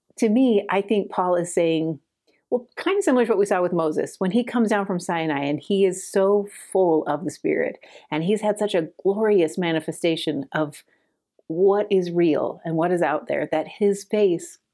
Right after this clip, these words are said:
glows. You know, the same thing with Abinadi, his face glows. And Moses, in that case, needed a veil to cover his face because it made it hard to interact with people. <laughs> People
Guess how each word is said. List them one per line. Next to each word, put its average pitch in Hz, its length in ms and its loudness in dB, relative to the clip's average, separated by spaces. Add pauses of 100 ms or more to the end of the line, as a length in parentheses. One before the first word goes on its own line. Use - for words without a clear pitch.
glows. 180 760 0
You 175 100 -2
know, 196 80 0
the 185 60 -4
same 220 160 0
thing 233 100 4
with 208 120 2
Abinadi, 185 340 2
his 175 120 -4
face 226 180 2 (440)
glows. 214 580 2 (300)
And 208 240 4
Moses, 240 560 4
in 202 100 4
that 196 200 0
case, 190 260 4
needed 196 240 4
a 160 100 4
veil 226 400 2
to 226 100 0
cover 160 300 0
his - 160 -4
face - 400 -6
because 190 400 0 (320)
it 214 80 2
made 254 160 4
it 240 100 4
hard 214 140 2
to 202 80 6
interact 185 420 0
with 285 120 0
people. 190 440 2
<laughs> - 120 -14
People 262 360 4